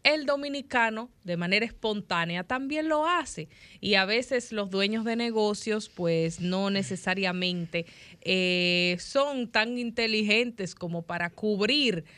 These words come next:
las faltas que cometen en ese sentido. Hay un video que se hizo viral en TikTok y que rodó por todas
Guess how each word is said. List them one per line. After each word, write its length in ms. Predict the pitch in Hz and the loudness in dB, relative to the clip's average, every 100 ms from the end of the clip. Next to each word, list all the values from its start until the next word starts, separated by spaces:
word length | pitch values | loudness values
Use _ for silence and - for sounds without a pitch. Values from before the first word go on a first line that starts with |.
| - - | -20 -6
las 480 | 165 180 170 170 - | 0 2 2 -2 -4
faltas 440 | 202 208 208 202 | 0 0 -2 -6
que 140 | - 190 | -6 -4
cometen 420 | 185 180 175 190 | -2 -2 -2 -2
en 140 | 185 165 | -2 -4
ese 200 | 165 190 | -4 -6
sentido. 580 | - 160 151 139 131 - - - - | -4 -6 -6 -10 -12 -14 -20 -20 -8
Hay 140 | 151 | -2
un 140 | 165 202 | 0 0
video 420 | 233 247 254 254 | 2 2 2 0
que 120 | 254 | -4
se 220 | 247 254 240 | -4 -2 -2
hizo 720 | 240 233 254 233 226 220 214 | -2 -4 -2 0 2 2 2
viral 580 | 214 220 220 214 214 - | 2 2 4 2 0 -4
en 200 | 180 170 | -6 -4
TikTok 640 | - 214 - 240 214 214 - | -4 -6 -4 0 0 -2 -10
y 120 | 175 | -8
que 140 | 170 | -6
rodó 320 | 170 165 175 | -2 0 -2
por 160 | 185 208 | -2 -8
todas 400 | - 208 214 - | -4 0 0 -4